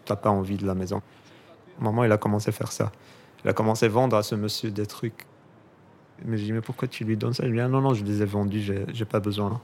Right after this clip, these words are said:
Elle a besoin encore, mais elle a plus d'argent. Ouais, la maison, elle commence à se vider, alors.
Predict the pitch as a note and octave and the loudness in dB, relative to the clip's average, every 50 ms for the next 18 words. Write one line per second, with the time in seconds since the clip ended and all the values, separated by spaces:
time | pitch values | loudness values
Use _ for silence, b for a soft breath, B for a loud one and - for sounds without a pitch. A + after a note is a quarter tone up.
0 | B B B B B B B B - - - - - - - A2+ - A#2+ C3+ C3+ | B B B B B B B B -20 -20 -20 -20 -10 -4 -2 2 4 4 4 6
1 | C3 B2 A#2 G#2+ A2 A2 A2+ A2 G#2 G2+ G2+ - - A2+ G#2+ G#2+ - A2 G#2+ A2 | 4 2 0 2 2 4 4 4 4 2 -2 -2 0 0 0 0 -2 -2 -2 -2
2 | A2 A2+ A2 - B B B B B B B B - - G2+ G#2 G#2+ - - - | -2 -4 -6 -8 B B B B B B B B -4 -2 -2 -2 -4 -6 -8 0
3 | - B2 B2+ A2+ A2 G#2+ G2+ G#2+ A2+ B2+ B2+ A#2+ - B B B B B B B | 2 2 4 4 4 2 2 0 0 -2 -2 -4 -6 B B B B B B B
4 | B - B B B B B B B B - - - - - - - - - - | B -20 B B B B B B B B -20 -20 -20 -20 -20 -20 -20 -20 -20 -20
5 | - - - - - - - - - - - - - - - - - - - - | -20 -20 -20 -20 -20 -20 -20 -20 -20 -20 -20 -20 -20 -20 -20 -20 -20 -20 -20 -20
6 | - - - - - - - - - - - - - - - - - - - - | -20 -20 -20 -20 -20 -20 -20 -20 -20 -20 -20 -20 -20 -20 -20 -20 -20 -20 -20 -20
7 | - - - G#2+ A2 A2 G#2+ G2+ G2 G2+ G2+ G2+ G2+ G2 A2 A2+ A2+ G#2+ - A2+ | -14 -8 -4 -2 -2 -2 -2 0 0 0 2 2 2 2 2 0 0 0 0 0
8 | G2+ G2 G#2 A2+ - - - A2+ G2+ F#2+ G2 G#2 F#2+ F#2 - D#2+ - - A#2 A#2+ | 0 2 0 0 -2 0 2 2 2 2 2 0 2 2 2 2 2 0 -2 -4
9 | - - | -6 -10